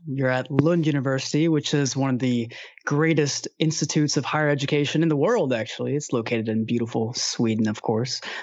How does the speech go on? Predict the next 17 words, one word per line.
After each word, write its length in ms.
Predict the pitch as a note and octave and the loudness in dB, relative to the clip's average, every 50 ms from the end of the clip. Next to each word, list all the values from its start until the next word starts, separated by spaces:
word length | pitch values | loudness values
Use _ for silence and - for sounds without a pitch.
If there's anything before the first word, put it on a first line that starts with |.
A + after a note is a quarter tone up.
| - - | -2 2
Located 380 | D3+ F3 F3+ D#3+ C#3 E3+ D#3 | 2 4 4 4 4 4 4
at 160 | D3+ C#3 - | 2 2 0
the 100 | - B2+ | -2 -4
southern 520 | A#2+ - - - - G#3 G3+ F#3+ F3 D#3 C#3+ | -2 -2 -4 -2 0 0 2 2 2 0 0
tip 180 | - E3 C#3 | 0 -2 -2
of 80 | C#3 B2 | -2 -2
the 60 | B2 | -4
country, 420 | - - B2+ A#2+ A#2+ - C#3 B2+ C#3+ | -4 -4 -6 -6 -4 -4 -4 -4 -2
just 220 | - C3 - - | -4 -6 -6 -4
about 160 | - A#2 A2+ | -4 -4 -2
an 80 | A#2+ A#2+ | -4 -4
hour's 440 | - A#2 A#2+ A#2 A2+ A#2 A2+ A2+ - | -2 -2 -2 -2 -2 -2 -2 -4 -4
drive 360 | - A#2+ A#2 A#2 A#2 A#2 A2+ | -4 -2 -2 0 -2 -2 -4
from 200 | - - A#2+ A2+ | -4 -4 -2 0
Copenhagen 560 | A2+ - C3 B2+ B2+ A2+ A#2 A2+ A2 A2 A#2 | 0 0 0 0 -2 -2 0 0 0 0 0
in 140 | B2+ B2 A2+ | 0 0 0
Denmark. 460 | G#2+ A2 A2 A2 G#2+ G#2 A2 A#2+ - | 0 0 0 0 0 0 -2 -4 -6